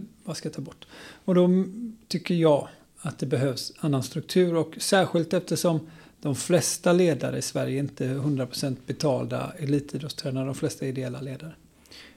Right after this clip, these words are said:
Och det är där i grunden för hur vi skapar framgångsrik elitidrott. Och då behöver vi hitta stöd för dem. Och då tycker jag att,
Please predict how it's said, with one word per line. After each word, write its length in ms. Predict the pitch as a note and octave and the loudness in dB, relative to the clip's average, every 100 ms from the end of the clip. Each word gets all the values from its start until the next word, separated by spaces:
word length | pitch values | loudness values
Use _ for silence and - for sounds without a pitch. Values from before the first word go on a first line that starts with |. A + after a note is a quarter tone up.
| - | -6
Och 100 | D#3 | 0
det 80 | D3 | 2
är 40 | |
där 280 | D3 C3+ B2+ | 2 2 0
i 80 | C3 | 2
grunden 460 | C3+ A#2+ A2+ C#3 | 2 2 0 -2
för 200 | C3 C3 | 0 -2
hur 140 | B2 B2 | 0 -2
vi 120 | B2 | -2
skapar 560 | - C#3 A#2+ - B2+ | -2 -2 -2 -8 -10
framgångsrik 680 | C3+ C#3+ C3 B2+ - C3+ - | -6 -6 -4 -6 -6 -8 -6
elitidrott. 720 | C#3 C#3+ - D3 F3+ - - - _ _ - - _ _ _ _ | -4 -4 -4 -2 -2 -2 -10 -20 _ _ -20 -20 _ _ _ _
Och 100 | E3+ | 2
då 80 | D#3+ | 4
behöver 240 | D3+ E3+ | 6 6
vi 60 | F3 | 8
hitta 320 | F3+ F#3 F3 | 4 2 -2
stöd 400 | - - D3+ C#3 | -2 2 2 2
för 160 | - D3+ | 0 -2
dem. 540 | C3+ F#3 G#3+ G#3+ G3+ | 6 8 8 6 4
Och 120 | - D#3+ | 0 2
då 220 | E3+ E3+ | 4 2
tycker 280 | F3+ F3 F3+ | 0 0 4
jag 280 | D#3 C#3 | 4 4
att, 220 | C3 - | 2 -4